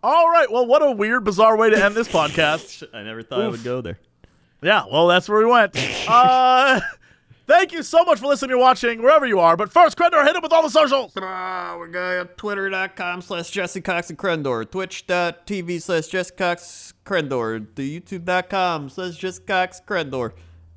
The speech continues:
Speaker 2: uh, youtube dot com slash Cox and Crendor, YouTube dot com slash Cox and Crendor, if you want the podcast on YouTube. There's also SoundCloud. There's iTunes. There's podcast places galore. Give us thumbs up.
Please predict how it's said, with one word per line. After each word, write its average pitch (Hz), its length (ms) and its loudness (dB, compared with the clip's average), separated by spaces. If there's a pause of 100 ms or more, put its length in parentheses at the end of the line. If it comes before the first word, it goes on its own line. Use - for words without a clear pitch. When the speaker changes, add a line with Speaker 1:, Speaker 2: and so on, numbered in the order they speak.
(120)
Speaker 2:
uh, 131 400 -6
youtube 170 400 -10
dot 160 180 0
com 185 220 0
slash 220 400 -4
Cox 330 320 2
and 147 80 -10
Crendor, 110 360 -4
YouTube 170 240 -10
dot 190 200 -2
com 202 160 0
slash 208 240 -4
Cox 220 320 -2
and 208 80 -14
Crendor, 233 1000 -4
if 123 120 -10
you 151 60 -6
want 165 180 -4
the 190 80 -4
podcast 185 440 -4
on 190 100 -8
YouTube. 196 340 -12
There's 127 140 -10
also 180 240 -4
SoundCloud. 196 600 -8
There's 156 200 -8
iTunes. 135 680 -8
There's 160 460 -4 (400)
podcast 196 720 -6 (440)
places 202 460 -8
galore. 185 400 0
Give 156 160 -4
us 190 140 -6
thumbs 190 300 -2
up. - 300 -4